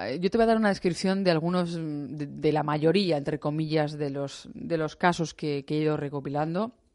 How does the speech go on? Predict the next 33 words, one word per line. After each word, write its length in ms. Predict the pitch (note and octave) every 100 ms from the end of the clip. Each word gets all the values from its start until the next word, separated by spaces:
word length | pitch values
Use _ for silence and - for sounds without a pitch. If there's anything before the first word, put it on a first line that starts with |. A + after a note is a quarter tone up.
| _ _
Dicen, 600 | - F#3+ A#3 B3+ A#3+ B3+ - _
supuestamente, 800 | _ - F3 F#3+ - F3 F3 F3+
que 80 | D#3+
son 160 | - E3
seres 300 | - D#3+ D#3
macrocéfalos, 1000 | D3+ - F#3+ - F3+ - G#3 C4+ D#4 -
de, 400 | - C#3+ C#3 -
de 180 | - D3+
baja 220 | D3 D3
estatura, 560 | D3 - C#3+ E3+ F3 F#3+
con 220 | - C#3+
ojos, 360 | C#3 - C#3+ - - - - - - _
con 400 | - C#3 C#3 C3+ -
ojos 260 | D3 D#3
grandes, 480 | D#3 D#3+ E3 D3+ C#3+
negros, 380 | D#3 D#3+ D3+ D3
rasgados, 640 | C3+ C3+ D3+ D#3+ F3 F#3+ - _ _
de 160 | D#3
piel 180 | D3+ D#3
oscura. 580 | D3 - F3+ E3+ E3+ F3+ _ _ _
Normalmente, 560 | D#3 D3+ D3+ D#3 D3+ D#3+
además, 340 | D3 D3+ D3
los 100 | D3+
denominan 420 | D3+ C#3+ D3 C#3+
grises 280 | C#3 E3+ F#3
por 160 | - C#3+
ese 160 | D3
color 240 | D3 C#3+ C#3
de 100 | C#3
piel 260 | - C#3+ C3
tan, 380 | C#3 C#3 B2+ C3+
tan 120 | C3+
extraño. 560 | C3+ - D3 D3 E3+